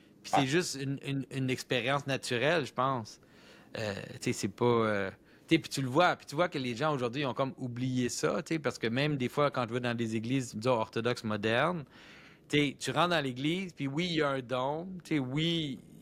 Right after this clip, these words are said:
Speaker 1: tu sais, mais il y a quelque chose qui marche pas, là. Tu sais, parce qu'en fait, il, il y a comme une,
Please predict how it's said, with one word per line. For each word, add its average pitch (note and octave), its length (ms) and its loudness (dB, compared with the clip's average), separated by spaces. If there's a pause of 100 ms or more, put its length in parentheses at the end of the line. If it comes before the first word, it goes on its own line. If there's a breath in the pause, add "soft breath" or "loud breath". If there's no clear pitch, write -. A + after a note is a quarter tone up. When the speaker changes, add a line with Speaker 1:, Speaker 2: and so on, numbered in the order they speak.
(160)
Speaker 1:
tu C#3+ 180 -2
sais, D3+ 80 4
mais A#2+ 340 2
il A#2+ 60 -4
y B2+ 60 0
a B2 40 -2
quelque C3 260 0
chose E3+ 220 2
qui - 120 -8
marche C#3 280 0
pas, C#3+ 260 0
là. A#2+ 120 -4
Tu - 400 -8
sais, - 20 0
parce D3+ 220 0
qu'en D3+ 180 2
fait, F3+ 220 2
il, C#3+ 260 -6 (540 loud breath)
il D3 60 -8
y C#3 40 0
a C#3 60 0
comme F3 260 2
une, C#3 340 -2